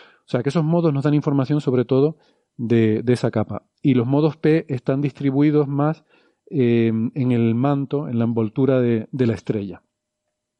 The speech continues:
Entonces, este artículo, estos investigadores franceses usan esta técnica de, de sismología estelar para observar,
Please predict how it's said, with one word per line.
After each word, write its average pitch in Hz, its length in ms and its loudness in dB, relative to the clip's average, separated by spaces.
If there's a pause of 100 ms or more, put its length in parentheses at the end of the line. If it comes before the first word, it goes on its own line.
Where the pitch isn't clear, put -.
(280)
Entonces, 127 560 -6 (460)
este 165 220 -2
artículo, 160 320 -2
estos 160 160 -2
investigadores 156 520 0
franceses 139 720 -4 (480)
usan 131 540 0
esta 143 280 -2
técnica 135 460 0
de, 107 360 -2
de 110 240 -2
sismología 107 580 -2
estelar 143 460 -2 (600)
para 151 340 -2 (1160)
observar, 147 760 -2